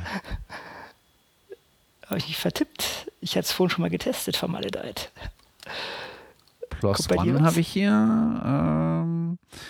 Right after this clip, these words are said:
Speaker 2: further information. Mhm.
Speaker 1: Das ist doch,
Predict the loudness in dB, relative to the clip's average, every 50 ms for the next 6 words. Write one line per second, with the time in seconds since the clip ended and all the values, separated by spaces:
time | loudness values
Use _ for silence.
0 | -18 -18 -20 -18 -2 2 4 6 6 6 6 4 4 4 6 6 6 8 8 6
1 | 6 4 2 0 2 2 0 0 -2 -2 -2 -4 -6 -6 -8 -10 -10 -12 -12 -14
2 | -14 -14 -14 -14 -14 -14 -12 -10 -8 -6 -4 -2 -2 0 0 0 0 0 0 -2
3 | -4 -6 _ _ _ _ _ _ _ _ _ _ _ _ _ _ _ _ _ _
4 | _ _ -18 -18 -16 -12 -10 -8 -6 -6 -6 -6 -8 -8